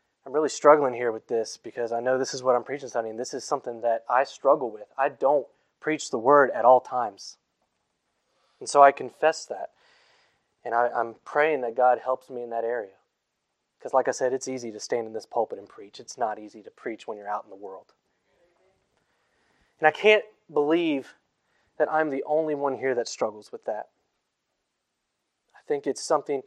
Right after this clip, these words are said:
that is, that is spread wide in the church. 'Cause if we look in the book of Acts at the first Christians after the crucifixion, what did we see? The only thing that they could talk <laughs> about is the gospel.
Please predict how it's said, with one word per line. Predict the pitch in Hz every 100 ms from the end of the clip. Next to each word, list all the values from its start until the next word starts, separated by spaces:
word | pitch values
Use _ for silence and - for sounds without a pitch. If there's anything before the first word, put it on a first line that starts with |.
| _ _ -
that | 143
is, | 135 127 - _
that | 147
is | 127 117
spread | - - 151 151 139
wide | 131 139 147 139
in |
the | 123
church. | - 151 131 - -
'Cause | 147
if | -
we | 220
look | 240
in | 240
the | 202
book | 185 180
of | 143 -
Acts | 170 175 - -
at | 151
the |
first | - 190 196
Christians | - 202 196 185 160
after | 165 170
the | 160
crucifixion, | - 190 160 190 - 151
what | 139
did | 190 214
we | 165
see? | - 185 180 - _ _ _ _
The | 226
only | 226 262 294
thing | 277
that | 254
they | 254 262
could | 233
talk | - 214 247 247
<laughs> |
about | - 196
is | 160 135
the | 147
gospel. | 139 123 - 120 104